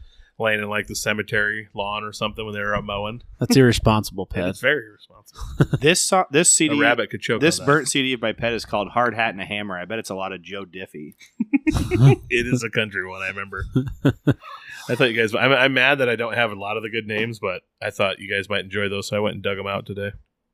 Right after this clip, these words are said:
Speaker 1: Did you burn a lot of C Ds, Bert?
Speaker 3: Um, yes and no. I did, but also, like, the way that I consumed music was I wanted the album because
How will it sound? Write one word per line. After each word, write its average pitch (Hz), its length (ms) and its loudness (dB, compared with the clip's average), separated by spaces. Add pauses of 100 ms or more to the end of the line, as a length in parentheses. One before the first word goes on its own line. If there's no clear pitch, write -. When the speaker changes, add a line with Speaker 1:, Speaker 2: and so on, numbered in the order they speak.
(760)
Speaker 1:
Did 117 120 -8
you 135 60 -2
burn 170 200 2
a - 20 -6
lot 175 140 2
of 165 60 -6
C 185 120 -6
Ds, 185 140 -8
Bert? 190 240 -6 (380)
Speaker 3:
Um, 196 760 -2 (1000)
yes 170 340 0
and 139 140 0
no. 117 420 -2 (640)
I 139 120 0
did, 139 540 0 (180)
but 139 200 2
also, 147 440 2
like, 135 260 2
the 123 100 0
way 127 160 4
that 120 140 -2
I 110 140 2
consumed 127 540 -4
music 123 420 -4
was 101 480 -2 (500)
I 120 160 4
wanted 123 300 -2
the 101 140 -8
album 123 480 -4 (580)
because 104 760 -4